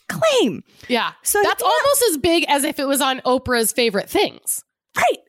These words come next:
Speaker 1: It's right
Speaker 2: You
Speaker 1: up
Speaker 2: know?
Speaker 1: there.
Speaker 2: Yeah.
Speaker 1: So I said, "Uh, let me," I had just a moment of, po-, "Let me do some due diligence here." So I
Speaker 2: Yeah.
Speaker 1: sent Chris a little text message. I said, "Hey, as we were recording,
Speaker 2: Uh-huh.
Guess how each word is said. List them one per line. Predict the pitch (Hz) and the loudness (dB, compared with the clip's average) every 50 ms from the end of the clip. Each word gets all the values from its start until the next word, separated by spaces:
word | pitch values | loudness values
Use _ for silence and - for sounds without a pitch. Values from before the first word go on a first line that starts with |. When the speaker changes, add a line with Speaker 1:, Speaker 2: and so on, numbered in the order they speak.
| _ _ | _ _
Speaker 1:
It's | - - - | -6 -2 0
right | 440 466 | 0 0
Speaker 2:
You | 453 523 | 0 0
Speaker 1:
up | 214 | 0
Speaker 2:
know? | 202 233 | 0 -2
Speaker 1:
there. | - - - _ _ _ _ - - - - | -4 -4 -10 _ _ _ _ -20 -18 -6 -4
Speaker 2:
Yeah. | 285 294 | -2 0
Speaker 1:
So | - 453 | 0 2
I | 453 453 427 440 | 2 2 2 0
said, | 427 - - | -2 -4 -4
"Uh, | - 587 719 719 762 784 719 762 _ _ _ - _ _ _ _ | 0 2 2 2 2 0 -2 -8 _ _ _ -20 _ _ _ _
let | 370 415 427 508 571 571 554 | -8 -2 0 0 0 -2 -4
me," | 554 539 - | -6 -4 -2
I | 370 | -2
had | 359 403 | 0 0
just | 415 427 - | 0 0 2
a | 392 | 4
moment | 339 339 359 381 392 392 403 | 4 4 4 2 0 -2 -2
of, | - | -2
po-, | - - - _ | -4 -6 -8 _
"Let | 349 392 494 640 659 659 659 605 | -4 0 0 2 2 0 0 0
me | 571 523 415 | -2 -2 0
do | 403 403 | 2 0
some | 359 - 370 330 | 0 2 0 0
due | 294 320 311 | 2 2 2
diligence | 240 269 262 254 240 233 240 240 240 233 | 2 2 2 2 2 0 0 -2 -2 -4
here." | - - 202 202 202 | -4 -2 -2 -2 -2
So | - - 214 | 0 0 0
I | 202 | 0
Speaker 2:
Yeah. | 170 | 0
Speaker 1:
sent | 147 - 330 330 330 - _ | -2 -2 -2 -2 -4 -6 _
Chris | - - 294 285 - | -6 -4 -2 -2 0
a | - | 0
little | 262 254 254 | 0 0 0
text | - - 208 202 - - | -2 -4 -6 -6 -6 -8
message. | 170 180 - - - - | -6 -8 -8 -8 -10 -12
I | 214 214 | -8 -8
said, | - - 226 - | -8 -8 -8 -6
"Hey, | - 240 233 202 170 - _ _ _ _ _ _ _ - | -2 -2 -2 -2 -2 -6 _ _ _ _ _ _ _ -4
as | 214 226 240 226 | -2 -2 0 0
we | 254 | 0
were | 254 240 240 | 0 2 0
recording, | 226 220 - - 185 170 - 220 196 - _ _ _ _ _ _ _ | 0 -2 -2 -2 -2 -2 -4 -8 -14 -20 _ _ _ _ _ _ _
Speaker 2:
Uh-huh. | 170 165 160 147 170 | -16 -14 -14 -14 -16